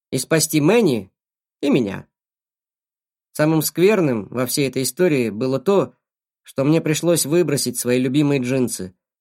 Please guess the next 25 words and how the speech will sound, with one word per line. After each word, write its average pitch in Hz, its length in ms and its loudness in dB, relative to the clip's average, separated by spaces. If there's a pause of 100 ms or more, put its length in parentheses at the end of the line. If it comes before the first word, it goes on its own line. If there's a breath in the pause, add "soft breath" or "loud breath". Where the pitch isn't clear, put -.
(120)
поскольку 151 680 -2 (460)
даже 151 240 0
после 160 260 -4
того, 180 280 2
как 135 200 -6
я 147 140 0
трижды 185 500 0
постирал 151 560 0
их 123 140 -6
в - 80 -20
хлорке, 190 520 0 (1040)
мне 139 240 0
не 165 140 2
удалось 170 480 0
отбить 120 360 -6
запах 156 460 -2 (220)
чужих 135 380 -4
ног. 107 300 -6 (1700)
Суббота. 165 500 0 (1200)
Сегодня 160 400 2
утром 143 440 0 (760)
я 160 200 4
проснулся 151 600 0
в - 140 -16
полседьмого 151 760 0